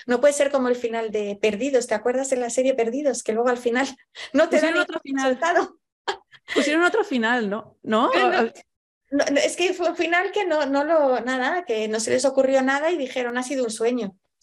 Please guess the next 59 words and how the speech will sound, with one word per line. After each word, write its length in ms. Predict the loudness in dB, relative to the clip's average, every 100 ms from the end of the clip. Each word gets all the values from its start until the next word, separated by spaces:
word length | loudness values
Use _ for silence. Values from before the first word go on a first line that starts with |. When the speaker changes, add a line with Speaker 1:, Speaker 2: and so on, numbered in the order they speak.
| -4
Speaker 1:
No 60 |
Speaker 2:
Sí, 20 | 0
Speaker 1:
te 80 |
Speaker 2:
es 40 | 0
Speaker 1:
falta 160 | -2
Speaker 2:
verdad. 180 | -4 -8
Speaker 1:
tiempo. 220 | -10 -6 -4
Speaker 2:
Fue 100 | -2
súper 260 | 0 2
decepcionante. 920 | 2 0 0 0 2 0 -2 -6 -8 _ 0
Pues 200 | 0 0 -8
Speaker 1:
Claro. 300 | -4 0 2
Speaker 2:
dices, 120 | 2
"Llevo 180 | 0 0
aquí", 280 | 0 -6 -4
no 100 | -6
sé 80 | 0
cuántas 240 | 0 0
temporadas, 560 | 0 0 0 2 0 -2
es, 160 | -4
es 180 | -4 -2
de 60 | 0
las 160 | 0
pocas 260 | -2 -4 -4
series 240 | -4 -6
en 60 | -4
las 120 | -4
que 120 | -4
me, 300 | -4 -4 -4
me 380 | -2 -2 0 0
he 20 |
enganchado 600 | 0 0 2 0 0 -4 -6 -16 -20 -20 _
y 160 | 0
era 160 | 0 0
Speaker 1:
Igual. 60 | 0
Speaker 2:
temporadas, 440 | -2 -2 -4 -2
temporadas 600 | 0 0 2 4 2 0 -4
y 100 | 0
luego, 240 | 2 2
de, 340 | -2 -6 -6 -6
a 80 | -2
ver, 140 | -2 -2
después 240 | 0 0
de 60 | 2
toda 100 | -2
esta 180 | 2 2
emoción 520 | 4 2 0 2 2
y 80 | 2
quién 160 | 0
es 100 | 2
este, 220 | 2 0
quién 140 | 0 2
es 60 |
lo-, 200 | 0 0
te 80 | 2
dicen, 200 | 2 0
"Es 120 | 0
un 100 | 0
sueño". 300 | 0 0 0